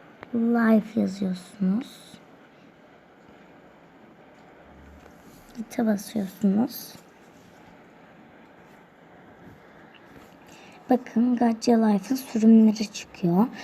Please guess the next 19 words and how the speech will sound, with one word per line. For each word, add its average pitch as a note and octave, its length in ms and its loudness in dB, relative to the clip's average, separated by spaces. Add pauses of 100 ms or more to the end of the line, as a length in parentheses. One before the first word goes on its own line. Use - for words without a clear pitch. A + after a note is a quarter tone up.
(220)
Evet, A3 200 2 (240)
sizin C#4 580 2
indirmek C4 540 4
istediğiniz A#3 680 0
Gacha A#3 400 0
Life A#3+ 220 -2 (160)
bir B3+ 260 4
nokta A3+ 560 2 (460)
bir, B3 260 4 (720)
yani G3 220 2
şu A#3+ 440 -2 (260)
olacak. A#3+ 500 -2 (640)
Onu, A#3 380 6
yani F#3+ 300 4
ilk B3+ 200 0
sürümü. G3+ 540 4 (920)
Çok A#3 260 -2
güzel G3+ 300 -8
o. D#4+ 180 -6